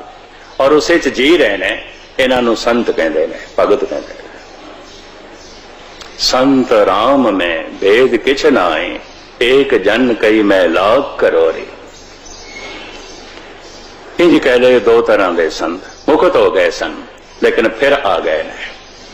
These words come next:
ਇਹਨਾਂ ਨੂੰ ਅਵਤਾਰ ਕਹਿੰਦੇ ਨੇ। ਜਨਮ ਦੀ ਲੋੜ ਤੇ ਨਹੀਂ ਸੀ, ਵਾਸ਼ਨਾ ਤੇ ਨਹੀਂ ਸੀ, ਪਰ ਸੰਸਾਰ ਦੇ ਕਲਿਆਣ ਹਿੱਤ ਦਇਆ ਵਸ ਹੋ ਕੇ ਆ ਗਏ ਨੇ।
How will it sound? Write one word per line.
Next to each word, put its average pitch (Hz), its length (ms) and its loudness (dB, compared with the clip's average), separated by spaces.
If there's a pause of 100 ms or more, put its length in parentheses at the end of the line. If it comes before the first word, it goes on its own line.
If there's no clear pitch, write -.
(640)
ਇਹਨਾਂ 156 280 2
ਨੂੰ 175 300 -4 (560)
ਅਵਤਾਰ 113 480 2
ਕਹਿੰਦੇ 98 320 -2
ਨੇ। 101 240 -2 (1040)
ਜਨਮ 156 400 2
ਦੀ 139 180 2
ਲੋੜ 117 320 4
ਤੇ 139 180 0
ਨਹੀਂ 131 200 0
ਸੀ, 131 200 0
ਵਾਸ਼ਨਾ 117 500 2
ਤੇ 127 160 0
ਨਹੀਂ 123 220 0
ਸੀ, 101 200 -2
ਪਰ 113 200 -2
ਸੰਸਾਰ 107 680 0
ਦੇ 123 160 2
ਕਲਿਆਣ 107 500 0
ਹਿੱਤ - 360 -4 (340)
ਦਇਆ 127 380 2
ਵਸ 92 260 -2
ਹੋ 90 140 2
ਕੇ - 200 -2 (100)
ਆ 113 100 2
ਗਏ 71 240 -2
ਨੇ। - 120 -12